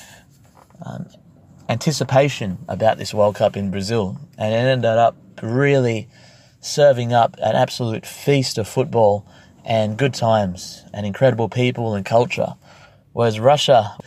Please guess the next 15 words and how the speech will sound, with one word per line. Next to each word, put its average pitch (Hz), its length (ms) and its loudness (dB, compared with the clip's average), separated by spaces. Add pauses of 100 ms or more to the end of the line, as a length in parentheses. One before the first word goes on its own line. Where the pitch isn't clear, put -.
(400)
uh, 113 140 2
this, 117 280 -2
this - 180 -10
World 123 220 4
Cup 117 140 0
tournament's 123 560 -2
come 104 400 -4
at 98 140 -4
a 95 60 -6
time 107 500 -2 (260)
that's, 101 320 -6
uh, 95 300 -4
increasingly 113 720 -4
fragile 98 600 2
in 92 260 -4